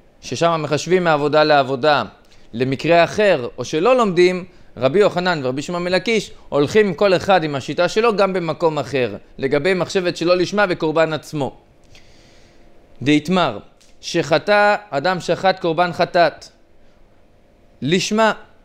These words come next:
קורבן חטאת, אדם ששוחט אותה שלא לשמה, פסולה לגמרי. כאן הוא שחט את הכ-, או שלא דווקא שחיטה, אלא כל אחד מארבע עבודות אדם, אם אדם עושה בקורבן חטאת שלא לשמה,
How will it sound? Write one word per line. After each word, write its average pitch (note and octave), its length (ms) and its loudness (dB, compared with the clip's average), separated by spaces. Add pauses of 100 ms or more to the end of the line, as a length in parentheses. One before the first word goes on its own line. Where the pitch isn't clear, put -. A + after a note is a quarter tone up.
(640)
קורבן D#3+ 300 0
חטאת, F3+ 520 0 (120)
אדם D3+ 240 -2
ששוחט C#3 360 -6
אותה C#3 180 -4
שלא D3 220 -2
לשמה, D#3 420 0 (200)
פסולה D3 360 2
לגמרי. B2 460 0 (760)
כאן G3+ 240 2
הוא E3+ 80 -6
שחט E3 300 -2
את E3 100 -4
הכ-, D#3 180 -4 (180)
או C#3+ 120 -6
שלא C3 520 -4
דווקא C#3+ 240 -6
שחיטה, C#3+ 320 -2
אלא B2+ 80 0
כל C#3+ 200 -2
אחד C#3 140 0
מארבע B2+ 280 0
עבודות A#2+ 260 0
אדם, F3 300 2 (340)
אם A#2 80 -8
אדם D3+ 180 0
עושה C#3+ 260 0
בקורבן B2 400 -2
חטאת C3 360 0
שלא C#3 260 2
לשמה, D#3+ 520 0